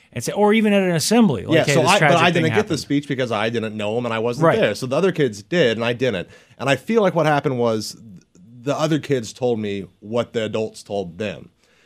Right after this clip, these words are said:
Speaker 2: And one of the things they told them, I know I was told this, I'm a hundred percent positive. They said he was sleeping at home,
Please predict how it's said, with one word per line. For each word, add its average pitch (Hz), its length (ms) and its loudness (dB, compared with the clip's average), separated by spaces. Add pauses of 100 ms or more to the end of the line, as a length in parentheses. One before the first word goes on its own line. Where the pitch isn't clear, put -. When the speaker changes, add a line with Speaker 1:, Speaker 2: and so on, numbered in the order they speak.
(140)
Speaker 2:
And 110 80 -2
one 147 100 2
of 165 80 2
the 151 60 -2
things 135 240 -2
they 127 140 0
told 180 300 -4
them, 110 100 -2
I 117 100 -2
know 170 240 0
I 151 100 2
was 139 160 -4
told 196 240 0
this, 95 120 -10
I'm 98 140 -8
a 104 40 -6
hundred 170 300 -4
percent 135 320 -6
positive. 98 480 -4 (420)
They 110 100 -4
said 117 220 -2
he 120 80 -2
was 110 180 -4
sleeping 147 320 -2
at 175 80 -4
home, 120 360 -2